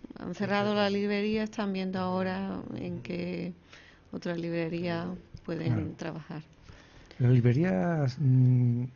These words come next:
Speaker 2: están tan llenas de libros que luego uno no sabe por dónde empezar.
Speaker 1: Claro.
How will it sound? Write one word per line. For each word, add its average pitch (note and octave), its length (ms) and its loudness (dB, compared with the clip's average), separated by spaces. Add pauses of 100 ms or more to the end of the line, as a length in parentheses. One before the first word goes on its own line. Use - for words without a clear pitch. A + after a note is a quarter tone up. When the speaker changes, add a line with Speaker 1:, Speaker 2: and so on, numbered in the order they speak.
Speaker 2:
están - 340 -2
tan C3+ 180 0
llenas D#3 240 0
de C3+ 80 -2
libros D#3 300 0
que B2+ 140 -4
luego C3+ 180 -2
uno C#3+ 120 -2
no C3+ 120 0
sabe A#2+ 480 2
por A2 240 -2
dónde A2+ 240 0
empezar. A#2 460 -4 (160)
Speaker 1:
Claro. F#3+ 260 -4